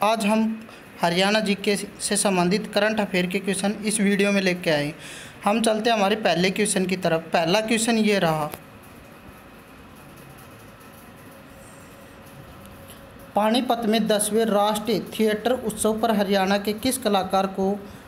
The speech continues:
लक्ष्मीचंद सम्मान से सम्मानित किया गया?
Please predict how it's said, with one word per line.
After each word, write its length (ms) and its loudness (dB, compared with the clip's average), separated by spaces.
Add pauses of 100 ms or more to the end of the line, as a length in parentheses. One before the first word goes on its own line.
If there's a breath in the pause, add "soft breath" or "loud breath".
(120)
लक्ष्मीचंद 580 2
सम्मान 420 2
से 120 -2
सम्मानित 480 2
किया 220 0
गया? 280 -2